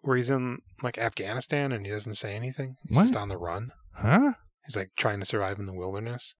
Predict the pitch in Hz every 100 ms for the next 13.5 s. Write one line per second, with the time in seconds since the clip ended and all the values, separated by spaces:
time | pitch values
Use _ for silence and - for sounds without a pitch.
0 | _ - 113 110 107 113 98 76 - -
1 | - - - _ _ _ - - - _
2 | - 85 85 80 82 - - 123 135 160
3 | 175 190 214 202 156 151 151 156 151 156
4 | - - 156 - - - - 139 143 135
5 | - 180 147 - 120 98 107 98 87 82
6 | 85 - - - 82 82 85 87 87 87
7 | - - - - - - 196 160 147 147
8 | 156 135 101 90 151 220 220 359 359 320
9 | 269 330 294 226 247 254 233 233 190 240
10 | 214 202 - 170 175 156 143 131 139 143
11 | 117 131 - _ - 185 185 - 160 123
12 | - - - 110 87 82 87 92 87 -
13 | - 123 117 101 90